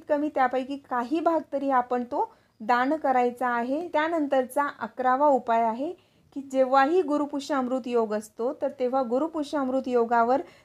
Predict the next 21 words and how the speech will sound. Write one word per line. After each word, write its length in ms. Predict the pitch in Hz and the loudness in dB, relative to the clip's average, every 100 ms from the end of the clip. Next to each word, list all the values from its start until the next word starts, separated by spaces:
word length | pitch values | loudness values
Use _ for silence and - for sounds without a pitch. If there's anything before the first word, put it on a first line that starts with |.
| _ | _
सराफाकडून 800 | - 269 262 277 311 311 277 269 | -4 2 2 2 0 0 -2 0
आपण 300 | 240 - 302 | -2 -2 -4
चांदीचं 580 | 311 269 233 269 277 349 | -2 -2 0 -2 -2 -4
निरांजन 480 | 330 277 254 269 254 | 0 0 0 -2 -2
आणायचं 500 | 226 220 220 214 233 | -2 -4 -6 -6 -4
आहे 280 | 226 254 359 - _ _ - | -4 -4 -6 -12 _ _ -10
आणि 220 | 226 302 | -6 -4
चांदीचं 500 | 311 247 254 262 339 | 0 0 -2 -4 -2
निरांजन 420 | 311 277 262 277 | 0 0 0 -2
आणल्यानंतर 760 | 262 240 254 330 302 262 269 285 - _ - | -2 -2 -2 -2 -2 -2 -4 -6 -8 _ -8
दिवे 360 | 240 269 302 | -2 2 4
लागण्यापूर्वी 720 | 302 254 262 311 330 302 269 277 | 4 4 2 0 -2 -6 -4 -2
ते 100 | 269 | -2
आपण 280 | 233 240 226 | -2 -2 -4
आणायचं 460 | 220 208 208 - | -4 -4 -6 -6
आहे 260 | 220 233 294 - | -6 -4 -4 -6
आणि 200 | 220 233 240 | -10 -10 -6
त्यात 260 | 302 370 359 | -4 -2 -2
आपण 360 | 269 277 285 | -4 -2 -4
रोज 280 | 285 262 330 - - | 0 0 0 -2 -10
एक 240 | 247 285 | -8 -8